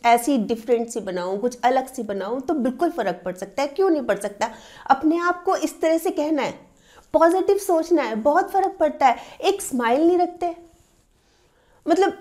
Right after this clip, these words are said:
ऐसे चेहरा बना के रखेंगे, माथे पे बल डाल के रखेंगे, ऐसे कैसे बात बनेगी? ये जो दो चीज़ें हैं ना, एक तो हमारी पॉजिटिव सोच, एक हमारी स्माइल, ये बहुत ज़रूरी है। ये जो स्माइल है ना,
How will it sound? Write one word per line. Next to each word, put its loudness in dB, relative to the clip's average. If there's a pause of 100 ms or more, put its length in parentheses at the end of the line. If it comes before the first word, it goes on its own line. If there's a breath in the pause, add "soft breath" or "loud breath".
ऐसे 2
चेहरा 2
बना 0
के 0
रखेंगे, 0
माथे 0
पे 0
बल 2
डाल 2
के -4
रखेंगे, -4
ऐसे -4
कैसे 0
बात -2
बनेगी? 0 (160 loud breath)
ये 4
जो 4
दो 2
चीज़ें 0
हैं -4
ना, -6
एक -4
तो 2
हमारी -2
पॉजिटिव 0
सोच, -10 (180)
एक -2
हमारी 0
स्माइल, -12 (1500 soft breath)
ये 4
बहुत 2
ज़रूरी 2
है। 0
ये 4
जो -2
स्माइल 0
है 0
ना, -4